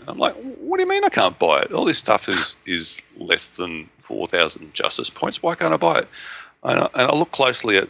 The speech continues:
what do you need to actually buy this. And besides the, you know, twenty-seven fifty justice points, whatever it is, there's another little icon. And I'm hovering over that, and I'm like, "Oh, it's an heirloom piece." Well, you know, I'm trying to buy the heirloom piece. Well, it's like,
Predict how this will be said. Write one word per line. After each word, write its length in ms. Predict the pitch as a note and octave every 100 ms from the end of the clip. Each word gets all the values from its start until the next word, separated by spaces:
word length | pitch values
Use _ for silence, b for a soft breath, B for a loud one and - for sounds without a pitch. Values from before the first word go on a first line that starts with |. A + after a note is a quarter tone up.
| - -
what 200 | C3+ -
do 80 |
you 60 | A#2
need 160 | G#2+ F#2+
to 100 | G2
actually 240 | - F2+
buy 320 | - A2+ D3+
this. 480 | - - - - - _ _ _ _ _
And 140 | G#2+ G#2
besides 520 | - C3+ D3 C#3+ -
the, 280 | G#2+ F2+ D2+ - _ -
you 100 | F2+
know, 60 |
twenty-seven 640 | F#2 - G#2 F2+ G2 E2 D#2
fifty 300 | F#2 - D#2+
justice 440 | F2+ F2 - -
points, 260 | F2+ D#2+ -
whatever 420 | E2+ D2+ D2+ D2+
it 60 | D#2
is, 300 | - - - _ _ _ _ _ - -
there's 160 | A#2
another 260 | C3 E3+ F#3
little 280 | D3+ F2 D2+
icon. 400 | D2+ - D2+ D#2+ - B B B B
And 80 | G#2+
I'm 60 | F#2+
hovering 300 | C#3 B2 F2+
over 180 | D#2 D2+
that, 140 | E2+
and 100 | -
I'm 120 | F2+ E2
like, 200 | - F2
"Oh, 240 | E2+ D#2+ - _ -
it's 140 | -
an 60 | -
heirloom 280 | D3 A#2 D#2+
piece." 380 | - - - -
Well, 220 | F2+ E2+ -
you 80 |
know, 120 | E2+ F2
I'm 80 | F2+
trying 160 | G#2
to 60 | F2
buy 160 | A#2
the 100 | G2
heirloom 240 | D#2 D#2 C#2+
piece. 520 | - D#2 - - - -
Well, 120 | C3
it's 180 | -
like, 120 | D3+